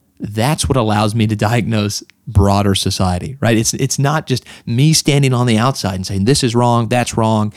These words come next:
we need to correct this." It has to come from a place of self-realization to understand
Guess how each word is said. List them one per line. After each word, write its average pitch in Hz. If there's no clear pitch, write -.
we 120
need 131
to 123
correct 107
this." 104
It 120
has 165
to 147
come 120
from 113
a 98
place -
of -
self-realization 123
to -
understand 107